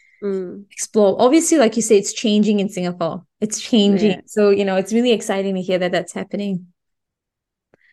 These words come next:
Speaker 1: Yeah, I mean, because you also need the buying in of the teachers who have
Speaker 2: Mm.
Speaker 1: been teaching the traditional way. So they have actually moved a lot from that, you know, teaching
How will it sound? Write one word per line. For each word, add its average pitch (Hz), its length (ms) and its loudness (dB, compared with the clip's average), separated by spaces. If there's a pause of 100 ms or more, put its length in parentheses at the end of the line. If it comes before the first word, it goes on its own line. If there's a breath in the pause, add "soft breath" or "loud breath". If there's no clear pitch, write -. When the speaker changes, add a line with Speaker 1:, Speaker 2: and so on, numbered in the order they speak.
Speaker 1:
Yeah, 208 240 0
I 202 40 -6
mean, 254 200 -2
because 262 300 -8
you 214 120 -4
also 226 220 -6
need 247 140 -4
the 180 60 -4
buying 202 340 -4
in 214 120 -2
of 185 160 -10
the 170 140 -6
teachers 202 800 -8
who 190 80 -2
have 190 100 0
Speaker 2:
Mm. 190 40 -2
Speaker 1:
been 185 100 -6
teaching 202 460 -6
the 160 300 -4
traditional 185 560 -4
way. 180 320 0 (340 soft breath)
So 208 140 -2
they 233 160 -2
have 320 220 -4
actually 220 300 -8
moved 202 500 -2 (480)
a 175 80 -4
lot 202 400 -2
from 170 360 -8
that, 175 280 -4
you 185 60 -4
know, 180 140 -4
teaching 196 440 -6